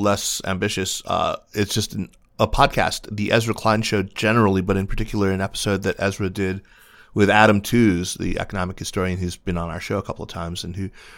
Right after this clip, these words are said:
really ranks among my favorite public intellectuals, just, you know, for his dazzling perspicacity and his ability to synthesize across such a broad range of, of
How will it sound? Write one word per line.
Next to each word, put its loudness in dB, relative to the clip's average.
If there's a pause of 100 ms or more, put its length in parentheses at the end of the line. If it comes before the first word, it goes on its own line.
really 8
ranks 8
among 4
my 4
favorite 2
public 0
intellectuals, -4
just, -4 (160)
you -2
know, -6
for -10
his -10 (960)
dazzling 6
perspicacity 0
and -2
his 0
ability 2
to -6
synthesize 0
across -4
such -8
a -2
broad 4
range 0
of, -4
of -4